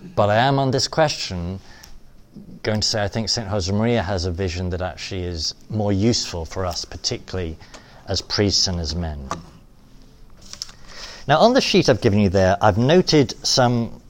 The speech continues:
uh, st-, from Wikipedia, some standard criticisms of Wikipedia. I know we get really reputable sources.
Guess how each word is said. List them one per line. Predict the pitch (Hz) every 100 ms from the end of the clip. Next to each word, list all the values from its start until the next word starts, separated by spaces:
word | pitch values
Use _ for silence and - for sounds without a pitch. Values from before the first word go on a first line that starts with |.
| - - -
uh, | 110 -
st-, | - - - - -
from | - 165
Wikipedia, | 151 - 160 - 107 85 90 110 117
some | - 120 101
standard | - - - 147 160 160 143 -
criticisms | - 123 98 95 85 78 87 101 - -
of | 101
Wikipedia. | 101 - 87 101 85 92
I | 92
know | 87 80
we | 82
get | 90 95
really | 92 101 90
reputable | 92 - 90 85
sources. | - 85 76 - 71